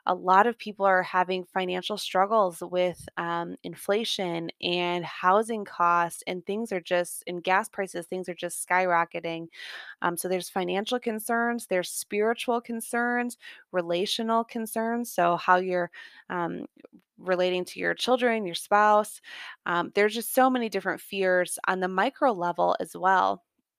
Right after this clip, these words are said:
And <sighs> because we have all of these fears, and because there are things that we are exposed to so much and that we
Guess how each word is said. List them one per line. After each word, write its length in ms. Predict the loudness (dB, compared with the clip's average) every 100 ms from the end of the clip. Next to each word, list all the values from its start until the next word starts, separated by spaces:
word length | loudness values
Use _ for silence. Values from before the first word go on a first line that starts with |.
| _ _ _ -20 -14 -4
And 600 | 2 2 2 0 -2 -8 -16 -18 -18 -18 -20 -20 _ _ _ _
<sighs> 380 | -2 0 0 -4
because 520 | -4 -4 2 2 4
we 100 | 0
have 220 | 0 2 4
all 160 | 4
of 100 | 4
these 200 | -2 -8
fears, 500 | -8 -4 -2 0 -2
and 140 | -4 -6
because 500 | -8 -2 2 2 2
there 300 | 0 0 0
are 60 | -2 _
things 240 | -6 -6 -4
that 180 | -4
we 200 | -4 -2
are 120 | 0 0
exposed 800 | -4 -10 -2 2 2 2 -4 -8
to 140 | -6
so 360 | -8 0 0 2
much 400 | 0 0 0 -2
and 140 | -4
that 100 | -2
we 280 | -2 -6 -8